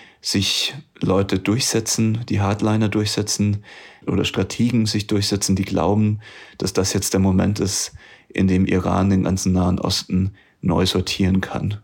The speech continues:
und muss. Dass das der Krieg ist, in dem sich die Vorzeichen in der ganzen Region zugunsten Irans ändern können, also in dem es einfach Vorteile sich ergeben für Iran, oder ob man davor zurückschreckt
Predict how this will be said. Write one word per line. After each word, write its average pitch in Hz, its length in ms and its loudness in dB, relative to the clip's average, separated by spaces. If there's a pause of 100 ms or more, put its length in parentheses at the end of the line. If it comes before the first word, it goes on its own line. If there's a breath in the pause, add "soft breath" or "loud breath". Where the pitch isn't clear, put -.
(100)
und 90 220 -2
muss. - 480 -4
Dass - 160 -6
das - 160 0
der 90 120 0
Krieg - 280 -2
ist, 101 160 0
in 95 100 2
dem 90 160 2
sich - 160 -4
die - 80 -8
Vorzeichen - 540 -2
in - 60 -2
der 82 80 -4
ganzen 92 300 -2
Region 78 460 0 (360 loud breath)
zugunsten - 520 -2
Irans - 760 -2 (180)
ändern 92 380 2
können, - 320 -2
also - 220 -2
in 92 120 0
dem 101 340 0
es - 80 -14
einfach 98 260 0
Vorteile 98 540 0
sich - 240 -2
ergeben 65 360 -2
für - 120 -4
Iran, 80 560 0 (340 loud breath)
oder 95 580 2
ob 98 200 -2
man 92 340 2
davor 92 320 0
zurückschreckt - 880 -4